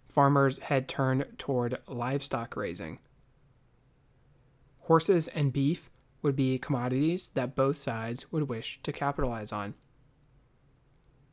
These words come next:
Kentucky, as mentioned,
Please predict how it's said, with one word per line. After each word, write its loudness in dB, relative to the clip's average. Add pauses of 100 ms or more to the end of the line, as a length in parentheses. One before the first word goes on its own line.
(800)
Kentucky, 2 (240)
as 6
mentioned, 4